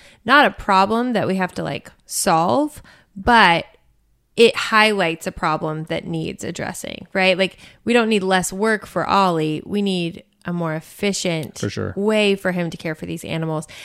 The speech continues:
Speaker 1: And the truth is, we're gonna need some predator control as we have all of these animals out. It is not easy to control predators when they're spaced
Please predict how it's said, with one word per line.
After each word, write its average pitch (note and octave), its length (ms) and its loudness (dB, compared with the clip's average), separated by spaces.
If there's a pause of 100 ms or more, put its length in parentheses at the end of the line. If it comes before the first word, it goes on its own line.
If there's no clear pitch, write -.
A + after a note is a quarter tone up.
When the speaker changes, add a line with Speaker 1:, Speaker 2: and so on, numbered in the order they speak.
(100)
Speaker 1:
And F#3+ 140 -2
the E3+ 80 0
truth A#3+ 400 -4
is, E3+ 420 0 (540)
we're G#3+ 300 2
gonna G3 220 0
need F3+ 220 -4
some E3+ 140 -2
predator E3+ 440 -2
control E3+ 680 -2
as E3+ 180 -4
we E3+ 120 -4
have E3 200 -4 (160)
all F3 240 4
of E3 120 -2
these D#3+ 220 -4
animals D#3 460 -4
out. E3 340 0 (280)
It G#3+ 140 4
is F3 180 0
not F3+ 480 2
easy F3+ 580 -4 (100)
to G#3 120 -8
control E3 920 -4
predators F3+ 680 -4
when E3+ 120 -4
they're E3 120 -4
spaced - 880 -6